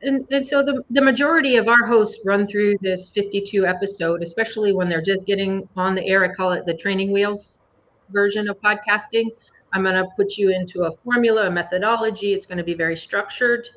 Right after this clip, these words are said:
You're gonna get comfortable behind the microphone, and you're gonna have a fifty-two episode playlist at the end, which is pretty,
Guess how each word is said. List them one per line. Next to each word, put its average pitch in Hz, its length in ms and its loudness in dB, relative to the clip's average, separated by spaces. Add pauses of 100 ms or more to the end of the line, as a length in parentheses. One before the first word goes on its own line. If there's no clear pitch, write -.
(160)
You're 180 160 -4
gonna 175 160 -4
get 170 160 -6
comfortable 170 440 -4
behind 160 280 -4
the 160 60 -4
microphone, 180 800 0
and 185 100 -4
you're 190 120 -4
gonna 202 120 0
have 202 120 -2
a 190 80 -4
fifty-two 202 480 -2
episode 180 420 -4
playlist 220 560 0
at 175 160 -6
the 175 140 -4
end, 175 200 -2
which 214 200 -6
is 349 160 -10
pretty, 233 360 -6